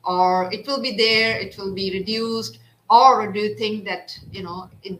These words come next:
it, they, like, the digital experience will never be able to replace the shopping experience of doing it physically?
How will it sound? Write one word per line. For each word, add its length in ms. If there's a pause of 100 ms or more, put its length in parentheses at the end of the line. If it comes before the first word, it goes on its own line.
(120)
it, 260
they, 400
like, 240
the 160
digital 420
experience 560
will 200
never 360
be 140
able 180
to 280 (500)
replace 720 (100)
the 460 (260)
shopping 420
experience 640
of 200
doing 240
it 120
physically? 680